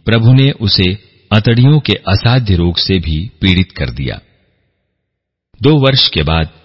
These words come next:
उस बीमारी के कारण उसकी अतड़ियां एकदम बाहर निकल आईं और वो घोर कष्ट सहते हुए मर गया। उसके मरने पर लोगों ने सम्मान सूचक आग नहीं जलाई, जैसे कि उसके पूर्वजों के मरने पर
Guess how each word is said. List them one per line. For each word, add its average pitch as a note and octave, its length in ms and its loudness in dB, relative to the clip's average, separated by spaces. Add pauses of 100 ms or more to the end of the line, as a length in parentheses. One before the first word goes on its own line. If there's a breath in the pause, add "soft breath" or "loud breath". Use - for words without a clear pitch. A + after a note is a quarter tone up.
(180)
उस B2 160 0
बीमारी F#2+ 420 2
के E2 160 -2
कारण F2 420 -2 (360)
उसकी B2 280 -2 (100)
अतड़ियां F#2+ 720 2
एकदम E2 320 0
बाहर E2 260 -2
निकल C#2+ 340 -2
आईं E2+ 200 0 (760)
और F#2+ 140 2
वो D2 340 -8 (200)
घोर A#2+ 340 2
कष्ट F#2+ 240 -2
सहते E2+ 380 -4
हुए D2 420 -4 (320)
मर D2 180 0
गया। G#1+ 400 -12 (1000)
उसके B2 260 -2
मरने D#2+ 340 2
पर - 220 -8 (500)
लोगों G#2+ 380 2
ने F2+ 220 4
सम्मान G#2+ 520 2
सूचक G2+ 400 -4 (140)
आग G2 220 0
नहीं G2 260 4
जलाई, C2+ 440 -4 (420)
जैसे A2 320 0
कि F#2+ 140 -4
उसके F2 240 -4
पूर्वजों F2 580 -2
के D#2+ 140 -4
मरने D2+ 340 0
पर - 480 -8